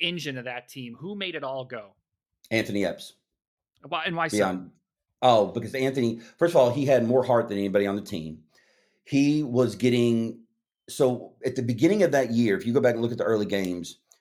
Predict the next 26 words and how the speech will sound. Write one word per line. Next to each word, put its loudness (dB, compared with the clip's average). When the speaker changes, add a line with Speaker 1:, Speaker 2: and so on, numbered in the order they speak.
Speaker 2:
you 4
had 4
Tony -2
Delk 4
playing -2
point -4
guard. -8
You 0
had 2
Jeff 2
Shepard 2
playing -4
point -6
guard. -4
Both 4
of -2
those 2
guys 2
are -4
twos. -4
They're -6
not -4
ones. -10
They're -14
twos. -10
Um, 0